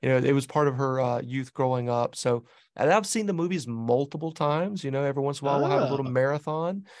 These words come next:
Speaker 1: You know, we're, we're big Harry Potter fans. I've only re-, seen the movies, never read the books. I mean, there's kind of a trend going on here, but, um,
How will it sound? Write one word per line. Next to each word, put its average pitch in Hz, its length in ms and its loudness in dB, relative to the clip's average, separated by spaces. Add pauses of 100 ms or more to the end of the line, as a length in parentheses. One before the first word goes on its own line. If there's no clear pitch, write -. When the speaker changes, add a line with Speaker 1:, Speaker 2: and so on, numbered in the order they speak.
(120)
Speaker 1:
You 143 80 2
know, - 20 2
we're, 143 400 -2
we're 143 140 -2
big 165 180 -2
Harry 151 220 -4
Potter 143 320 -2
fans. 165 400 -2
I've 131 120 2
only 143 300 0
re-, 131 260 -6
seen 147 240 -4
the 131 60 -4
movies, 139 500 -4 (300)
never 135 240 2
read 143 140 2
the 135 60 -4
books. 131 360 -4
I 135 60 -2
mean, 123 120 -4
there's 120 140 -4
kind 139 140 0
of 123 120 -2
a - 40 -14
trend 135 320 -4
going 139 260 0
on 143 100 0
here, 147 160 -2
but, 135 260 -2
um, 123 240 0